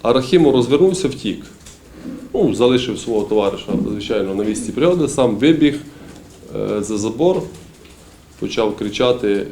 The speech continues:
е, що його вбивають, робити селфі і радуватися, що от вони все-таки спровокували, е, е, ситуацію. Ну, менше з тим. Е,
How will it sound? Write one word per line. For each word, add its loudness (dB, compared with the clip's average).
е, -2
що -2
його 0
вбивають, 6
робити 4
селфі 4
і -2
радуватися, 2
що -6
от 0
вони 2
все-таки -2
спровокували, 2
е, -2
е, 0
ситуацію. -2
Ну, 6
менше 4
з -4
тим. -2
Е, -8